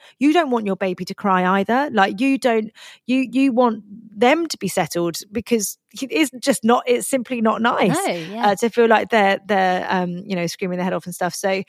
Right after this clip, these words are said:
Speaker 1: yeah, so it was, well, I think that also just kind of made me go, "Yeah, just take a breath." And I, I actually, I can remember before getting on that flight, I had been watching This Morning and, uh, a woman was on there debating whether children should be, even be allowed on flights.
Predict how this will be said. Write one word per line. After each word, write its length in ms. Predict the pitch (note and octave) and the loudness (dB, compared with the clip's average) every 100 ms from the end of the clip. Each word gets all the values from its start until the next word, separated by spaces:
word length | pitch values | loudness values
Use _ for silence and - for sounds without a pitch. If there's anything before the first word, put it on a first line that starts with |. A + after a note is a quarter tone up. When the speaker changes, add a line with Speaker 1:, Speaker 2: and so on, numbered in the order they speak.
| - | -6
Speaker 1:
yeah, 260 | A3+ E3+ | -2 -2
so 160 | C#3+ A3 | -2 -4
it 220 | - B3+ | 2 0
was, 100 | B3 C4+ | 0 0
well, 200 | B3 A#3+ | 2 4
I 120 | A#3+ | 2
think 180 | D4 B3 | 0 0
that 160 | A3+ G#3+ | 0 0
also 400 | G3 - F#3+ F3 | -4 -2 -4 -4
just 180 | G3 - | -6 -6
kind 120 | F3+ | -6
of 60 | |
made 120 | F3 E3 | -4 -6
me 60 | |
go, 100 | E3+ | -6
"Yeah, 240 | D#3+ C#3+ C3 _ _ | -6 -8 -14 _ _
just 160 | F#3+ - | -8 -6
take 200 | F#3+ - | -8 -8
a 40 | |
breath." 360 | - D3+ - _ - - | -12 -14 -16 _ -18 0
And 100 | B3+ | 2
I, 200 | C#4+ D4 C#4+ | 4 4 4
I 40 | C#4+ | 0
actually, 240 | - A3 | 0 0
I 100 | G#3+ | 0
can 120 | - A#3 | 0 0
remember 500 | B3+ C4 F#3+ F3 E3+ _ _ _ | 0 0 0 -2 -4 _ _ _
before 420 | G#3+ - - B3+ A#3+ | -2 -2 2 4 4
getting 240 | A3 G#3 | 2 -2
on 80 | G3 | -2
that 140 | G3 | -4
flight, 320 | - G3 F3+ F3+ | -2 0 0 0
I 140 | F#3+ | -2
had 80 | F#3 | -2
been 140 | G3 | -4
watching 240 | G3+ - F#3+ | -4 -6 -10
This 160 | F3 | -4
Morning 400 | G#3+ G3+ E3+ D#3+ - - - - - G3 | 0 0 -2 -6 -10 -20 -20 -20 -6 -2
and, 280 | F#3 F3+ | 0 -2
uh, 280 | - F#3 F3+ | 0 0 0
a 80 | - | 0
woman 420 | F3+ A3+ A3+ G#3 | 0 2 2 2
was 140 | G3 G3 | 0 0
on 180 | G3 F#3 | 0 0
there 160 | F3 | -2
debating 800 | E3 - G3 G3 - E3+ E3 E3 - - _ | -4 0 2 2 -2 -4 -4 -6 -12 -20 _
whether 720 | F3 F#3+ F3+ E3+ F3 E3+ E3+ - _ | -2 2 2 2 2 2 0 -4 _
children 360 | - G3 F3 F#3 | 2 4 4 0
should 180 | F3+ F3+ | -2 -2
be, 140 | F#3 - | -2 0
even 320 | G#3 F#3+ F#3+ | 0 2 2
be 120 | F#3 | 2
allowed 400 | F3+ F3+ F3 F3 | 2 4 4 2
on 100 | F3 | 0
flights. 600 | E3+ F#3 F#3 C#4 - - | 0 2 2 2 -4 -12